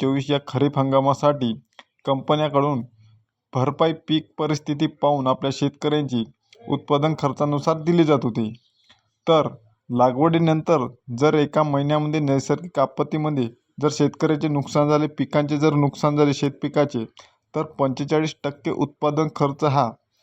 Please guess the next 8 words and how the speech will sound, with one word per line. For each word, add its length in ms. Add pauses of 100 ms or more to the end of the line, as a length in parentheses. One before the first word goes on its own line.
(280)
गृहीत 360
धरून 280 (600)
भरपाई 540
ही 160
आधी 280
मिळत 380
होती. 240 (680)
तर 200